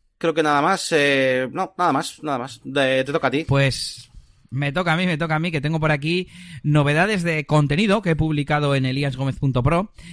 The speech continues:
Speaker 2: Mm, tengo ganas, a ver si para el próximo episodio, de empezar a optimizar temas de, de seo, en el sentido de,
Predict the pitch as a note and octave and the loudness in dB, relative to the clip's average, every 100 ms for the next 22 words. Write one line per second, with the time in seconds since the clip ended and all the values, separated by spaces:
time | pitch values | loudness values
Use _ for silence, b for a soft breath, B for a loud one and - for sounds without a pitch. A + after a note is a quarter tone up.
0 | E3+ D3 - D#3+ D#3 D#3 B3 C#4 B3+ C#4+ | -18 -12 0 0 0 0 0 2 2 0
1 | C4+ - - D#3+ F#3 G3 F#3+ E3+ E3+ E3 | -2 -6 -4 -2 -2 0 0 0 -2 -2
2 | D#3+ D#3 F3 F3+ G3 B B D3 D#3+ D3+ | -2 -2 -2 -2 -4 B B 2 2 4
3 | D3+ G3+ A3 G3+ E3 C#3+ D3+ D3 F#3+ F#3 | 2 2 2 2 0 0 0 2 2 0
4 | F#3 _ E3 E3+ E3+ E3 D#3 C3 B2+ A#2+ | -2 _ -2 0 0 0 0 -2 -4 -2
5 | A#2+ A#2 A2 G2+ B2 F#3+ G3 F#3 B2+ C3+ | -2 -2 -4 -2 0 2 2 2 0 0
6 | C#3 E3 C#3 | 2 2 2